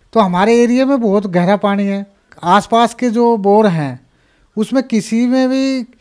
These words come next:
डेढ़ सौ, दो सौ से नीचे पानी नहीं है। और मेरे यहाँ परमात्मा की दया से सोलह फीट पे पानी है।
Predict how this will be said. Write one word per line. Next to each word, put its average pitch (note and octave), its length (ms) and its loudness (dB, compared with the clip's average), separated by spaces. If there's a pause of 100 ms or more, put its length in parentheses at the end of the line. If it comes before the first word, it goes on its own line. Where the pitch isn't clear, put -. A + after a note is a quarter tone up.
(300)
डेढ़ A3+ 180 4
सौ, B3+ 180 -4
दो A3+ 200 -2
सौ B3 180 -4
से B3+ 140 -2
नीचे A#3+ 280 -2
पानी A3+ 320 0
नहीं F3 180 -2
है। C#3+ 200 -8 (760)
और G#3 180 2
मेरे A#3 340 4
यहाँ A#3+ 360 2
परमात्मा A#3 580 0
की A3+ 140 -2
दया G3 240 4
से A#3 400 -2 (680)
सोलह B3+ 260 4
फीट A#3+ 220 -2
पे B3+ 80 0
पानी A3+ 340 0
है। B2+ 300 -8